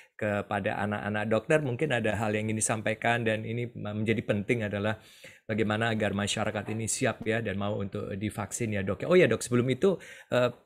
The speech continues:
ad-, tadi ada s-, bertanya kepada saya langsung, jadi yang dipakai untuk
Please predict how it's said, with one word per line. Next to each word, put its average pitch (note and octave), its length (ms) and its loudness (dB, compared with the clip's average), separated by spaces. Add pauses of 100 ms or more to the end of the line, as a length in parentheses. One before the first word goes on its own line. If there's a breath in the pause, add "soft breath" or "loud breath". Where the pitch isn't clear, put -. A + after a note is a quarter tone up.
(180)
ad-, D3+ 320 -4
tadi D#3+ 240 6
ada B2+ 80 8
s-, A2+ 240 2
bertanya A2+ 720 0
kepada A2+ 320 -2
saya A#2 240 -2
langsung, A2 480 0
jadi D3 240 4
yang D#3 80 2
dipakai C3 320 0
untuk C#3 240 -2